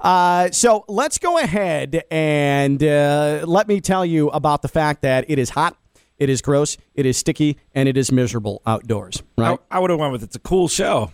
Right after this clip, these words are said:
Speaker 2: Let me tell you about something else that's cool.
Speaker 1: <laughs> I, I went running this morning, ninety percent humidity,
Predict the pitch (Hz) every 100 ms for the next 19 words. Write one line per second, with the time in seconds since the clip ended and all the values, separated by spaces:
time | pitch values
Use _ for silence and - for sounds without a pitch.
0 | - 143 165 220 170 147 - 156 160 214
1 | 165 143 - - 123 127 131 - 214 -
2 | 139 156 151 156 143 131 143 151 147 151
3 | 156 165 - _ _ _ - 117 120 135
4 | 135 131 123 131 120 127 113 107 110 107